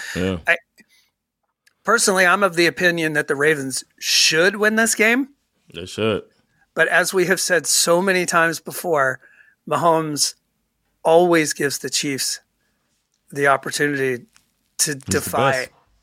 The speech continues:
Speaker 2: He gives you a chance to defy the logic.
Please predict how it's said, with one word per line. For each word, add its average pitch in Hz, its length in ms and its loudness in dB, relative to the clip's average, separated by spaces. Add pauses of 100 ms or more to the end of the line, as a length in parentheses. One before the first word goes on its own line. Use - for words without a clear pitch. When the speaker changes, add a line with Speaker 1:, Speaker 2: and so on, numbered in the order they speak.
Speaker 2:
He 202 240 -4
gives 214 340 0
you 226 140 2
a 196 40 2
chance 196 380 0
to 175 80 -4
defy 165 600 0 (260)
the 147 120 -8
logic. 139 440 -2